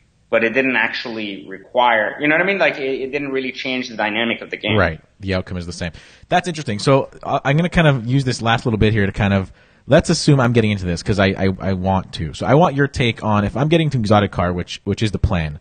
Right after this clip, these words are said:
Speaker 2: 'Cause right now I did something you're gonna hate me for, and I'm debating telling you, but
Speaker 1: You
Speaker 2: basically
Speaker 1: leased the Tesla.
Speaker 2: <laughs> Close.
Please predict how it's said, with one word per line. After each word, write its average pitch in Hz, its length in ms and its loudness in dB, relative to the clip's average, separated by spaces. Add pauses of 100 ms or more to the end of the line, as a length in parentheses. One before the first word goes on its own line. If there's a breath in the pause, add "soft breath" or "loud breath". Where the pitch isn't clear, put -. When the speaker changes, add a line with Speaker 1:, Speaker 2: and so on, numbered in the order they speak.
(320 soft breath)
Speaker 2:
'Cause 98 140 -4
right 131 160 2
now 117 160 0
I 107 60 2
did 101 160 -2
something 101 280 0
you're 92 100 -4
gonna 92 120 -2
hate 143 180 2
me 135 100 -2
for, 120 380 2 (440 soft breath)
and 95 100 -6
I'm 101 100 -2
debating 127 320 4
telling 131 300 4
you, 117 280 4 (340 soft breath)
but 101 240 2
Speaker 1:
You 98 40 -10
Speaker 2:
basically 143 420 6
Speaker 1:
leased - 180 -4
the 165 80 4
Tesla. 165 600 -2 (380)
Speaker 2:
<laughs> - 1200 2
Close. - 580 2